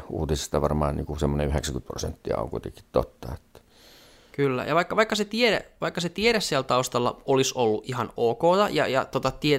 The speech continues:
Speaker 2: tieteilijät tietenkin, ö, ilmoittaa, ilmoittaa tota omia, omia mielipiteitänsä ja suosituksia sen tietyn hetkisen tieteen,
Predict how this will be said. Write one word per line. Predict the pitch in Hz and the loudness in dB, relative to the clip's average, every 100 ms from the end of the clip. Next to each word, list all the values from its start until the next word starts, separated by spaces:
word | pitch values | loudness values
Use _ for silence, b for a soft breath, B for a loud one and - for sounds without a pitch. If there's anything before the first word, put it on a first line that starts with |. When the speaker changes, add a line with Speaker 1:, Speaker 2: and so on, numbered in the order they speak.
| - | 2
Speaker 2:
tieteilijät | 151 143 131 123 123 | 2 4 4 2 2
tietenkin, | 131 127 131 127 | 0 0 -2 -4
ö, | - - - 127 123 131 - | -12 -14 0 4 4 2 0
ilmoittaa, | 151 131 127 - 120 127 - _ b b b b b | 2 2 2 2 4 4 0 _ b b b b b
ilmoittaa | 147 139 135 - 123 | 2 4 2 0 0
tota | 123 123 | 2 4
omia, | 143 147 135 127 - | 6 6 6 4 0
omia | 147 143 127 | 2 4 4
mielipiteitänsä | 127 123 123 123 120 123 120 | 2 0 -2 -2 0 0 0
ja | 123 | 0
suosituksia | 123 131 123 123 - 127 | 0 -2 -2 -4 0 0
sen | 113 131 123 - - - | 2 0 -2 -6 -8 0
tietyn | 135 135 | 2 2
hetkisen | 127 - 127 123 | 0 -2 -4 -2
tieteen, | 127 120 123 120 | -2 0 2 0